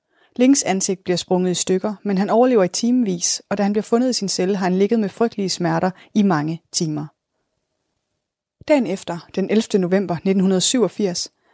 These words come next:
bliver fire af de tiltalte, Engel, Fischer, Parsons og Spies, ført til galgen iført hvide kapper og hætter. De synger Marseillaisen, mens de... De synger Marseillaisen, Marseillaisen,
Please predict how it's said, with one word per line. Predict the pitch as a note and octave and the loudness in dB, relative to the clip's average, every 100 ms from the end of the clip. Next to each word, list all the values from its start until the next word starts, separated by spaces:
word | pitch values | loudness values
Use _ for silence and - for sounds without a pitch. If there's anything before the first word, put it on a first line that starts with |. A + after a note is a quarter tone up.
| _ | _
bliver | - A#3 | 0 0
fire | - C4+ C4 | 4 2 2
af | |
de | F#3 | -2
tiltalte, | - G3 A3 G#3+ E3+ E3+ - _ _ _ _ _ | -2 -2 0 -2 -4 -6 -12 _ _ _ _ _
Engel, | A#3+ C#4+ D#4 - - | 2 2 -2 -8 -2
Fischer, | A#3+ - F#3 E3+ - | 0 0 -2 -4 -4
Parsons | G3 G3+ G#3+ G3 | -2 0 -2 -4
og | - | -6
Spies, | - C4+ A#3+ - - _ _ _ | -4 -2 -2 -6 -8 _ _ _
ført | - B3+ | -2 0
til | B3 | 0
galgen | A3+ G#3 A#3+ B3 - | 0 0 0 -2 -4
iført | G#3+ G#3+ | 0 0
hvide | F#3+ A#3+ C4+ | 2 0 -2
kapper | - E3+ F#3 | -2 -2 -2
og | - | -4
hætter. | D#3 E3 - - _ _ _ _ _ _ - | -6 -6 -8 -12 _ _ _ _ _ _ -10
De | G#3+ | -2
synger | C#4+ B3 | 0 0
Marseillaisen, | F#3 F3+ F#3 F3+ F#3 - G#3+ F#3 | 0 -2 -2 -2 -2 -2 -4 -4
mens | G3 F#3 | -4 -2
de... | - - _ _ _ _ - | -4 -10 _ _ _ _ -6
De | A3+ | 0
synger | C#4+ A3+ | 0 2
Marseillaisen, | F3 F3 - G#3 A#3 C4 C4 A#3 - | 0 -2 0 0 0 0 0 0 -4
Marseillaisen, | G3+ - G#3 G#3 G#3 G#3 A3 - A3 | -4 0 2 2 2 0 -2 -2 -4